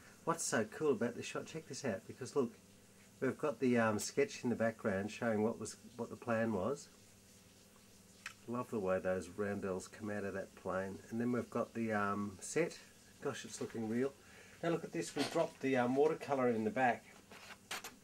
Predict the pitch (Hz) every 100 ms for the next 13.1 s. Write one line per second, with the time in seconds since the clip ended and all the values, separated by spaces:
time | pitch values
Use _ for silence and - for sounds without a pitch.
0 | - - 127 117 139 127 135 131 - 131
1 | - - 143 120 151 175 - - - -
2 | - 185 190 185 170 - 139 139 101 -
3 | - - - - - - - - - -
4 | - 127 135 - 139 143 123 113 117 107
5 | 127 123 - 131 107 - - - - -
6 | - - - - - - - - - -
7 | - - - - - - - - - -
8 | - - - - - - - - - -
9 | - - - - - - - - - -
10 | - - - - - - 143 135 135 -
11 | 127 117 110 117 117 117 101 101 104 -
12 | 127 117 123 135 117 - 101 98 104 -